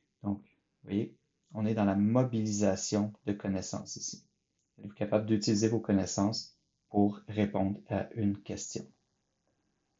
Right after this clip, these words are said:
Critère deux point trois, production adéquate d'explications ou de solutions. On est ici dans la communication. Et, <clears throat> euh,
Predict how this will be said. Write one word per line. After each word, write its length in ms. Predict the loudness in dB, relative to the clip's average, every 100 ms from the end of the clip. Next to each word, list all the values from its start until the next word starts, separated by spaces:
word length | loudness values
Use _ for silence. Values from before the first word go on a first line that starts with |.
| -20 -20 -20 -20 -20 _ _ _ _
Critère 500 | -2 8 12 12 12
deux 160 | 6 6
point 200 | 6 4
trois, 400 | 8 8 8 2 _ _ _ _ _ _ _ _
production 640 | 4 4 2 2 4 4 4
adéquate 640 | 4 4 8 8 8 2
d'explications 720 | 0 2 2 6 6 8 4 4
ou 100 | 2
de 140 | 4
solutions. 600 | 4 4 4 4 6 6 4 _ _ 0
On 160 | 4
est 80 | 6
ici 260 | 4 2 2
dans 140 | 4
la 120 | 2
communication. 1080 | -2 2 6 6 4 2 0 2 2 0 -4 _ -20 -20 -20 -20 _ _ _ _ _ _ _ _ -2
Et, 480 | 4 6 6 4 -2 _ _ _ _ 2
<clears throat> 1000 | 4 4 0 -16 _ _ _ _ _ -6
euh, 420 | -4 -2 -2 -2